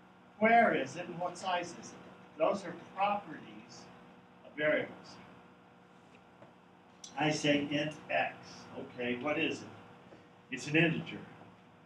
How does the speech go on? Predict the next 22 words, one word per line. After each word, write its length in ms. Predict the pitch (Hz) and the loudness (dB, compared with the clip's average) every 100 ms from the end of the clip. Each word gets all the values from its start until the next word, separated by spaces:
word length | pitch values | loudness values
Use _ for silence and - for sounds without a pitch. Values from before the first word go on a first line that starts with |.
| - - | -20 2
Where 280 | 156 170 170 | 6 8 8
is 160 | 127 123 | 6 2
it? 100 | 98 | -8
Well, 120 | 107 127 | -6 0
we 160 | 135 | 2
don't 240 | 120 113 117 | 4 4 6
know 160 | 143 | 6
and 160 | 160 131 | 6 4
we 100 | 123 | 2
don't 260 | 127 131 - | 2 -2 -2
care, 320 | 185 185 165 | 6 6 6
but 120 | - - | 2 -6
the 60 | 123 | -8
machine 400 | 135 - 220 160 | -6 -4 -2 -4
knows. 420 | - - - - - - - - - - - - | -8 -14 -18 -20 -20 -20 -20 -20 -20 -20 -20 -20
The 60 | - | -10
compiler 520 | 165 160 196 170 135 | -4 2 6 6 4
knows. 120 | 107 104 - - - - - - - - - - | -2 -10 -14 -20 -20 -20 -20 -20 -20 -20 -20 -2
How 220 | 160 170 | 4 6
big 240 | 175 190 175 | 8 6 4
is 160 | 113 | 0
it? 100 | - | -6